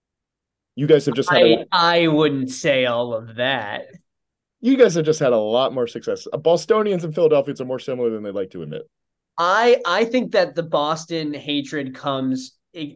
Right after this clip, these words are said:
Speaker 2: just from success, from the two decades of sustained success where every team was relevant and winning championships for a very long time. And I, 'cause
Speaker 1: But
Speaker 2: I, and, and there's the Belichick cheating stuff I think you could probably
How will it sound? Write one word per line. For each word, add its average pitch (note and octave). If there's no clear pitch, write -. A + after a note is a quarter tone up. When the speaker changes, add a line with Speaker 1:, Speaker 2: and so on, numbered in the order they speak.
Speaker 2:
just C#3+
from C3+
success, B2+
from C3+
the B2+
two D#3+
decades B2+
of A#2+
sustained B2+
success A#2+
where B2
every D#3
team C#3
was B2+
relevant A#2
and B2
winning B2+
championships A#2+
for B2+
a A#2
very A#2+
long G2
time. F#2
And D3
I, F3+
'cause G#3
Speaker 1:
But -
Speaker 2:
I, A3
and, -
and G3
there's G3
the F3
Belichick F3+
cheating D#3
stuff C3+
I C#3
think C#3
you C3
could B2+
probably B2